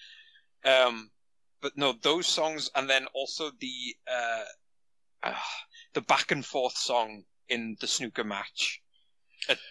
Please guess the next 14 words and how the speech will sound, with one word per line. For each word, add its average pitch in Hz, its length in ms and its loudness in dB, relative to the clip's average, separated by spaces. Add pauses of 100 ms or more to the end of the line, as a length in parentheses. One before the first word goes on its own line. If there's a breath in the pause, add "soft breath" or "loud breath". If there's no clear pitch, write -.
(140)
towards 117 280 -4
the 123 140 -4
end 117 240 0
of 107 80 -8
the 110 60 -6
film, 101 360 -4 (300)
where 123 160 4
they're, 117 260 4
like, 113 360 0
chanting 127 460 0
off 120 240 2
against 113 440 -4
each 107 180 -6
other. 107 400 -4